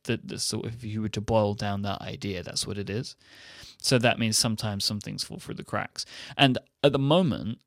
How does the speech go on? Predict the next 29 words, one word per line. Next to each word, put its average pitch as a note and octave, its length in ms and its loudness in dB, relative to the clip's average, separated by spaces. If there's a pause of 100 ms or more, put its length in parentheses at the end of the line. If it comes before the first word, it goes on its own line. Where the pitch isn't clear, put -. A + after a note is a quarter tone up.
(380)
I'm B2 340 6
not G#2+ 280 2
at - 180 -4
the G#2+ 80 -6
point G#2+ 460 -2
where G2+ 520 -2
email G#2 380 0
is G2+ 160 -4 (460)
that A#2 400 2
heavy G2+ 480 -6
a A2 80 -8
distraction - 520 -8
for - 120 -10
me. C2+ 260 -8 (260)
I A#2 120 6
can B2+ 180 -6
see A#2 240 0
the G#2+ 100 -2
trend, C#3 600 0 (200)
so A2+ 220 2
I'm G#2 140 4
trying A2 320 2
to A#2 80 -6
get A#2+ 160 -2
myself G#2+ 400 0
into G#2 180 -4
the G#2+ 60 -4
habit G#2 340 -6
now. F#2+ 500 -6